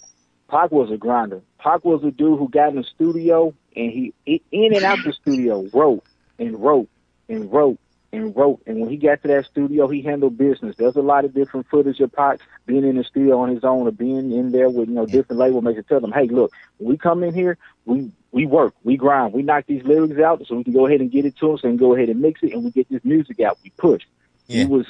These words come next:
Speaker 1: serious about not wasting time, and getting a lot of people said a lot of that was him, especially towards the later years. He kinda always had a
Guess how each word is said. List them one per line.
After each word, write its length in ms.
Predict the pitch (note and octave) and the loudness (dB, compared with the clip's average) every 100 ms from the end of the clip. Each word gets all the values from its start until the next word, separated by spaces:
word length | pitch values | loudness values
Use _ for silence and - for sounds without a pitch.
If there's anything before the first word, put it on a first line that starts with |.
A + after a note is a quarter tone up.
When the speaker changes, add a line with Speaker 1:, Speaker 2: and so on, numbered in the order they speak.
| - - | -6 2
Speaker 1:
serious 400 | D3+ D3+ D3 - | 4 4 2 0
about 300 | B2 B2+ A#2+ | -2 0 0
not 220 | B2 A#2+ | 0 0
wasting 380 | A#2+ A#2+ - A2 | 0 -2 -4 -10
time, 420 | - C3 C3 B2 A#2 | -4 -2 -2 -4 -6
and 160 | A2 | -8
getting 220 | C#3+ G#3+ | -6 -4
a 80 | A#3 | 0
lot 160 | A3 G#3 | 2 0
of 80 | G3+ | 0
people 240 | G3+ F3+ | -4 -4
said 340 | - F3 E3 - | 2 2 2 -2
a 60 | C3 | -2
lot 200 | C#3+ D3 | 2 2
of 60 | |
that 140 | C#3+ C3+ | 2 2
was 120 | B2+ | -2
him, 340 | D3+ C#3 B2+ | -2 -4 -6
especially 360 | G#2+ - C#3+ C#3+ | -6 -2 -2 -2
towards 260 | D3+ C3+ B2+ | 0 0 0
the 80 | |
later 240 | B2 C3+ C3+ | 0 2 2
years. 220 | C3+ B2 | 0 -2
He 80 | C#3 | -2
kinda 260 | - C#3+ A#2+ | -4 0 2
always 280 | B2+ C3 B2+ | 2 2 2
had 140 | |
a 20 | B2+ | 0